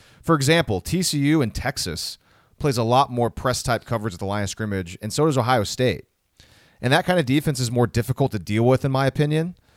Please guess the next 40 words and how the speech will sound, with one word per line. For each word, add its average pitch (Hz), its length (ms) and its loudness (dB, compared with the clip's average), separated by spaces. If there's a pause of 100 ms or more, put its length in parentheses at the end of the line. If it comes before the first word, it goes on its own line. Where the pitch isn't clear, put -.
(500)
Puts - 140 0
a 131 60 2
lot 147 200 4
more 147 120 6
pressure 147 360 4
on 135 80 4
the 120 40 2
wide 120 200 4
receivers 123 500 0
and 107 100 -2
quarterback 120 420 0
to - 80 -8
make 113 160 -2
correct 117 360 0
reads 127 300 -2
and 101 100 -4
make 101 160 -4
plays. 101 640 -4 (720)
Also, 180 380 4
Georgia's 143 480 0
offense 120 680 -2 (280)
has 151 340 2
the 185 120 0
ability 151 360 4
to 131 80 0
be 123 100 0
very 117 300 2
good. 87 260 -6 (460)
Like 104 140 -4
I 107 60 -2
said 120 180 -4
earlier, 80 420 -2
they 107 120 -4
have 170 100 0
the 175 100 0
ability 143 360 4
to 107 80 -2
be 98 100 -4
very 92 240 -4
good. 85 400 -6